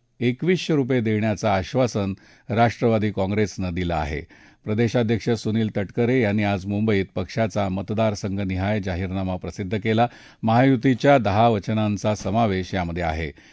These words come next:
मतदारांना आपापल्या मतदारसंघाचा जाहीरनामा टोल फ्री क्रमांकावर ऐकता येईल, असंही त्यांनी सांगितलं. बारामतीतून मतदारसंघासाठीचा जाहीरनामा अध्यक्ष अजित पवार यांनी प्रसिद्ध केला. बारामतीला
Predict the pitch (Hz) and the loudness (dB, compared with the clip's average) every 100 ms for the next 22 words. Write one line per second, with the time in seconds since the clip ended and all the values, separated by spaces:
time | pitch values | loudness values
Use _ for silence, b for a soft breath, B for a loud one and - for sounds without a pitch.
0 | b - 110 135 131 127 135 127 107 117 | b -4 0 4 6 6 6 4 2 0
1 | 117 117 107 107 107 104 - 101 98 95 | 2 0 0 0 0 0 -2 -2 0 0
2 | 104 92 90 98 101 104 127 120 104 92 | -2 -2 -2 -2 0 0 0 0 -4 -4
3 | 101 92 101 95 95 95 92 90 87 113 | -4 -4 -4 -4 -4 -4 -4 -4 -4 -2
4 | 113 120 92 - 90 90 85 87 90 80 | 0 0 -4 -4 -4 -4 -6 -4 -4 -4
5 | 78 76 b b b b b 120 123 151 | -6 -8 b b b b b 2 6 6
6 | 160 151 156 175 180 127 120 127 127 120 | 6 2 0 0 0 -2 0 2 0 0
7 | 117 117 110 110 104 107 117 98 101 110 | -2 0 0 -2 -2 -4 -2 -2 -2 -2
8 | 104 110 113 127 90 104 101 107 98 95 | -2 0 2 2 0 -4 -4 -4 -2 -2
9 | 101 - 101 110 104 92 92 92 - 107 | -4 -2 0 0 0 -2 -4 -6 -4 -2
10 | 113 117 117 131 120 98 104 101 127 101 | -2 0 0 0 0 0 -2 -2 0 0